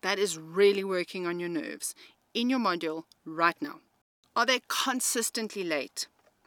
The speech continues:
Do they not pay attention? Is attendance waning? Now examine your behavior.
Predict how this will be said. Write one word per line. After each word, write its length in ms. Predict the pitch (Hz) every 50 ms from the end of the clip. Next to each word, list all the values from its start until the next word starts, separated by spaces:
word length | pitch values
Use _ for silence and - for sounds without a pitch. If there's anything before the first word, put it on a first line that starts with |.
| _ _ - - - - _ _ -
Do 100 | 220 208
they 140 | 220 220
not 300 | 214 214 208 208 208 -
pay 200 | - - 214 208
attention? 600 | 190 185 - - 170 151 160 - - - - - - _ _ _ _ _ _ _ _ _ _ _ _ _ - -
Is 300 | 254 269 269 254 247 -
attendance 640 | - - - - 214 208 208 202 196 196 190 - -
waning? 460 | - 156 143 135 120 117 117 - 165 - _ _ _ _ _ _ _ _ _ _ _ _ _ _ _ _ _ _ _ _ -
Now 380 | 185 185 202 220 240 277 320 427 494
examine 460 | 381 247 202 - 190 170 170 175 175
your 120 | 170 165 160
behavior. 580 | 165 156 175 147 139 143 - - - - -